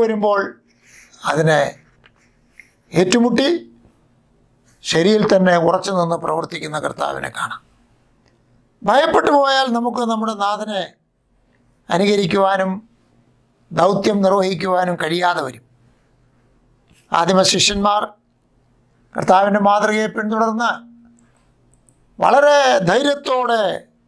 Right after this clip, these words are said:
പ്രവർത്തിച്ചതുകൊണ്ടാണ് ലോകത്തെ കീഴ്മേൽ മറിക്കുന്നവർ എന്ന പേര് അവർ സമ്പാദിച്ചത്. ശ്ലീഹന്മാർ യെരുശലേമിൽ എത്ര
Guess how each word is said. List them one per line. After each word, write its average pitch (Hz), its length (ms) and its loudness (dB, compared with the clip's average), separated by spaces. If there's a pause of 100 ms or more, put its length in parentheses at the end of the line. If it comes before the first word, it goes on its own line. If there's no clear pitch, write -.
(420)
പ്രവർത്തിച്ചതുകൊണ്ടാണ് 208 1080 -2 (2000)
ലോകത്തെ 208 400 4 (180)
കീഴ്മേൽ 254 480 2 (140)
മറിക്കുന്നവർ 208 600 -4 (200)
എന്ന 180 140 -6 (120)
പേര് 175 280 -4 (1080)
അവർ 165 120 -2 (120)
സമ്പാദിച്ചത്. 151 680 -2 (1700)
ശ്ലീഹന്മാർ 190 580 4 (840)
യെരുശലേമിൽ 208 640 0
എത്ര 208 160 -4